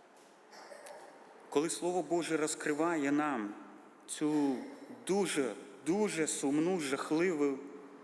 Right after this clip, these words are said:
жахливе положення кожної людини без Христа, ми маємо по-особливому бути вдячні Господу за те, що Він знайшов нас в цьому світі.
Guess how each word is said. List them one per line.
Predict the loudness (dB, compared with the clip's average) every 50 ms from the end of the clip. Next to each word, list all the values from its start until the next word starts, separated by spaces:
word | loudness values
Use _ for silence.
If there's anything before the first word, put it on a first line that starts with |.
| -8 -8 -6 -6
жахливе | -2 0 0 0 2 2 2 2 2 2
положення | 0 0 2 2 2 2 2 0 0 -2 -2
кожної | -2 0 0 2 2 2 0 0 0
людини | 0 0 0 0 0 0 0 -2 -6 -6 -4 0
без | 0 0 0 0 -4
Христа, | -4 -6 -6 -6 -4 -4 -4 -4 -4 -6 -12 -20 -20 -20 -20 -20 -20 -20 -20 -20 -20 -20 -20 -20 -20 -20 -20 -20 -20 -20 -20 -20 -20 -20 -20 -20 -20 -20 -20 -20 -20 -20 -20 -20 -20 -20 -20 -10 -4
ми | 0 2
маємо | 2 2 2 2 0 0
по-особливому | 0 0 0 0 -2 -2 -2 0 2 2 2 2 2 0 0 -2
бути | -2 -4 -4 -6
вдячні | -6 -6 -4 -4 -2 -2 -2 -2 -4 -2 -4 -4
Господу | -4 -4 -4 -6 -6 -8 -10 -10 -10 -12 -16 -18 -20 -20 -20 -20 -20 -20 _ _ -20 -20 _ _
за | -8 -8 -6
те, | -4 -2 -2
що | -2 -2 0 0
Він | 0 0
знайшов | 0 0 0 -2 -2 0 -2 0 0 0
нас | -2 -4 -6 -8
в | -8
цьому | -8 -6 -6 -6
світі. | -6 -6 -8 -8 -10 -12 -14 -16